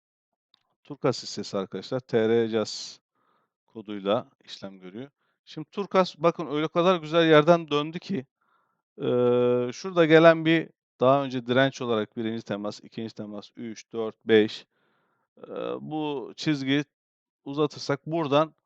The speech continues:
ve düşen trendten ikisinin kesişiminden, eee, geldi, destek olarak çalıştı. Önce bir iğne attı, sonra, eee, yeşil mum yaktı ve burada dört gündür bu bölgenin üzerinde tutunmayı başardı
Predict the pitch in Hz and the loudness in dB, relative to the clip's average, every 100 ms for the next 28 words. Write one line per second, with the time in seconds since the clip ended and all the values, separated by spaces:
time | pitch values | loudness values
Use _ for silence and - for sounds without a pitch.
0 | _ _ _ _ 127 143 127 - 156 160 | _ _ _ _ -4 -4 -6 -2 0 0
1 | - 139 120 - 117 120 _ 127 - - | 2 4 4 0 -2 -4 _ -16 -12 -10
2 | 143 151 156 143 143 - 113 104 101 123 | -8 -4 -2 -2 -4 -10 -10 -6 -4 -4
3 | - _ _ _ _ _ _ _ - 127 | -6 _ _ _ _ _ _ _ -10 -8
4 | 127 151 151 123 131 135 131 - 151 143 | 4 10 10 10 4 4 4 0 -2 0
5 | 120 113 - 151 120 - 123 131 - 147 | 0 0 0 0 -2 -4 -6 -6 -8 -12
6 | 143 131 131 131 127 135 127 123 - 110 | -8 -6 -2 0 0 4 4 2 -6 -12
7 | 127 123 120 117 _ _ _ _ _ _ | -10 -6 -6 -8 _ _ _ _ _ _
8 | - 110 107 127 123 - 127 127 123 101 | -10 -8 -4 -2 -2 -4 -8 -8 -6 -6
9 | - 135 143 _ _ _ _ _ 156 156 | -6 -6 -6 _ _ _ _ _ -4 -2
10 | 180 156 160 170 - _ _ _ - 175 | -2 4 6 6 0 _ _ _ -4 -2
11 | 185 - 147 143 170 160 143 165 156 143 | -2 -4 -10 -8 -8 -10 -12 -6 -2 -2
12 | 131 156 156 139 143 143 156 _ - 139 | -2 -4 -6 0 2 2 -6 _ -12 -6
13 | 127 156 156 139 143 127 117 | -2 0 2 2 4 2 2